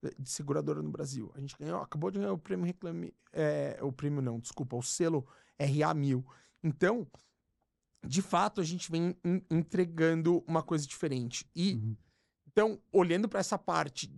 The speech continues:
Speaker 1: da frota já segurada e tal, a, a, a, a gente tem produto muito bem, muito bem trabalhado, com um mix de cobertura muito bem trabalhada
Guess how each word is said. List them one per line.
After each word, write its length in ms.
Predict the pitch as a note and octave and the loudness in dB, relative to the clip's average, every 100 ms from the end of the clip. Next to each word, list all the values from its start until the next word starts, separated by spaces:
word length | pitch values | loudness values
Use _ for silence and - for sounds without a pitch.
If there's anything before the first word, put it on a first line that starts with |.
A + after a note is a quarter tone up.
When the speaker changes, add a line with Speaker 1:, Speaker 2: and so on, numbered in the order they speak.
| C3+ - _ C3+ - - | -16 -16 _ -20 -16 -6
Speaker 1:
da 120 | D#3 | -6
frota 340 | - E3+ F#3 | -4 -4 -4
já 160 | C#3+ D#3+ | -4 -2
segurada 720 | - E3+ D#3 C#3 D3+ E3 C3+ | -2 -2 0 2 2 0 -2
e 40 | C3 | -2
tal, 200 | D#3+ F3 D3+ | 0 0 -2
a, 160 | D3 D3 | -10 -8
a, 340 | - C#3 D#3 D#3+ | -6 -6 -4 -2
a, 60 | - | -2
a 20 | |
gente 300 | C#3 E3+ F#3 | 0 0 -2
tem 260 | - E3+ G#3 - _ _ _ _ _ | 0 0 -2 -6 _ _ _ _ _
produto 680 | - G3+ C3 E3+ A#3 - F4+ - _ _ _ | 4 4 6 0 0 -6 -12 -12 _ _ _
muito 280 | - F3+ A3+ | 0 2 2
bem, 380 | E3+ F3+ F3+ D#3 | 2 2 2 0
muito 300 | - D#3+ G3 | 0 2 2
bem 160 | F3+ F#3+ | 2 0
trabalhado, 580 | F3+ D#3+ D3 D3 F3 F#3 | 0 0 -2 0 0 -2
com 140 | - | -2
um 60 | G#3 | 0
mix 340 | E3 G3 G3 | 0 0 -4
de 80 | - | -8
cobertura 460 | - F3 E3 G3 E3+ | -6 -4 -4 -2 0
muito 300 | D#3+ G3+ - | 2 2 0
bem 140 | F#3+ | -4
trabalhada 600 | F#3 F3+ D#3+ C#3 D3 F#3 | -2 -2 0 0 0 -2